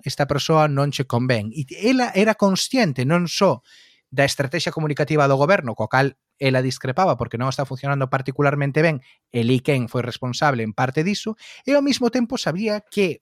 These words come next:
o sector do grupo parlamentario non estaba contento con darlle máis poder a un aliado de, de Dominic Cummings. Entón, aquí onde se pecha o círculo. Eh, Lee Kane, eh,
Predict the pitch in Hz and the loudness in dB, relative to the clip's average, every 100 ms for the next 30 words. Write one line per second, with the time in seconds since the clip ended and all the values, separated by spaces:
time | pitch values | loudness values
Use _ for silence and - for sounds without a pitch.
0 | - 123 120 - 120 110 _ 180 190 185 | -6 -2 -2 -2 -4 -8 _ 4 4 4
1 | - 165 170 175 175 185 180 190 202 208 | -2 -2 0 0 0 2 2 0 0 -2
2 | 214 - - - 196 214 214 - 214 208 | -4 -12 -20 -4 0 2 2 4 4 4
3 | 208 202 202 196 220 151 127 143 160 160 | 0 0 0 0 -2 -2 2 2 2 -2
4 | 165 - 175 180 - - - - 135 139 | -2 0 2 2 0 -8 -20 -4 0 2
5 | 143 127 127 123 120 120 113 107 107 117 | 4 4 4 4 2 0 0 -2 -4 -4
6 | 113 110 107 104 - 95 107 120 - 196 | -2 -2 -6 -8 -8 -8 -10 -12 -2 0
7 | 190 226 202 262 208 156 147 135 113 - | 2 2 2 0 0 -2 -4 -6 -6 -10
8 | 98 _ _ _ _ _ _ _ _ _ | -12 _ _ _ _ _ _ _ _ _
9 | - 165 143 135 135 147 180 - 180 156 | -2 2 4 4 4 4 2 4 4 4
10 | 131 113 107 - 143 135 127 123 | 2 -4 -8 -2 2 4 2 0